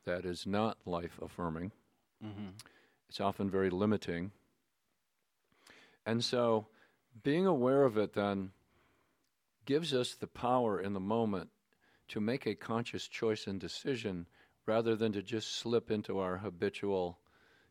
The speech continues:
Speaker 1: conditioned ways after the script gets activated. It's, it's, it, to me, it's like, "Oh, I see what's happening right now. I'm aware the script has been activated."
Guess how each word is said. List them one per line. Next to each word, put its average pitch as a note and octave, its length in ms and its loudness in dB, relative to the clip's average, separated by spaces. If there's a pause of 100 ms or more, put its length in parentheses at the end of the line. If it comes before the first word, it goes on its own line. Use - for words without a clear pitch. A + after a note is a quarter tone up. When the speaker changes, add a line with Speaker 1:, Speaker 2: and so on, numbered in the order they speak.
(120)
Speaker 1:
conditioned G#2 500 -2
ways G2 560 0 (720)
after G2 340 -2
the F#2 120 -8
script - 340 -4
gets - 180 -6
activated. F2 640 -2 (920)
It's, A#2 140 -18
it's, - 340 -16 (420)
it, G#2 160 -20
to B2+ 100 -4
me, D#3 160 2
it's B2+ 220 0
like, G#2 320 2 (560)
"Oh, G#2 320 2 (320)
I G2 140 0
see E3+ 180 0
what's C#3+ 220 0
happening G#2+ 420 -2
right F2 220 -4
now. E2 300 -10 (140)
I'm C3 220 -4
aware G2+ 520 2 (360)
the G#2 80 -10
script - 460 -4
has G2 100 -4
been F#2+ 200 0
activated." E2 560 -8